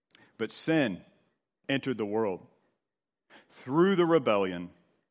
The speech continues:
of our first parents, Adam and Eve. Their grasping at God's glory is why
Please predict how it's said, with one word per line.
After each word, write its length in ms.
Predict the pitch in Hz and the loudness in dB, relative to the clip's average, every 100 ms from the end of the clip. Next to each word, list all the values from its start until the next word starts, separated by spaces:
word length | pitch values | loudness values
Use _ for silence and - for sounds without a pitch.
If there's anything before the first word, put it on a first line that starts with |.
| _ _ - | _ _ -10
of 160 | 104 | -2
our 100 | 113 | -2
first 300 | 104 117 107 | -2 -4 -6
parents, 520 | - 113 104 - - - _ _ - | -8 -8 -8 -12 -20 -20 _ _ -8
Adam 280 | 107 104 | -6 -4
and 80 | 101 | -6
Eve. 340 | 107 92 - - _ _ _ _ _ _ _ _ - - _ _ - | -6 -8 -10 -20 _ _ _ _ _ _ _ _ -20 -20 _ _ 0
Their 220 | 160 165 | 4 4
grasping 920 | 120 120 139 165 175 - 143 113 98 - - | 2 2 8 10 10 6 -2 -2 -4 -10 2
at 220 | 143 135 | 4 4
God's 400 | 143 165 170 135 | 6 8 6 4
glory 680 | - 127 147 180 143 107 101 - - | -4 0 4 6 6 2 -2 -8 -4
is 180 | 143 151 | -2 0
why 300 | 139 160 151 | 6 8 10